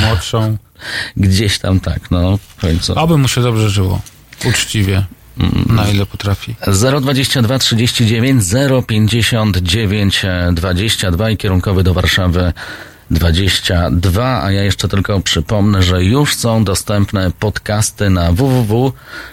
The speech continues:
Speaker 2: kropka pod kropka ko łamane przez Halo Radio, ale też na przykład w Spotify możecie szukać.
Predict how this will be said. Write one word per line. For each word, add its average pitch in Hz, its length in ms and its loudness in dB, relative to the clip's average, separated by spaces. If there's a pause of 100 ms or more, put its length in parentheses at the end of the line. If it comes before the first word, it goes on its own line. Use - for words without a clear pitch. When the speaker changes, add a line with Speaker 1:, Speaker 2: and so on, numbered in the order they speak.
Speaker 2:
kropka 98 480 -2
pod 120 300 -2
kropka 95 460 -2
ko 101 220 -2
łamane 92 440 0
przez - 480 -2 (120)
Halo 104 360 0
Radio, 101 380 0 (640)
ale 107 300 0
też - 220 -4
na 73 100 0
przykład - 480 -2 (160)
w - 60 -12
Spotify 82 840 -2 (380)
możecie 87 920 0 (380)
szukać. - 760 -4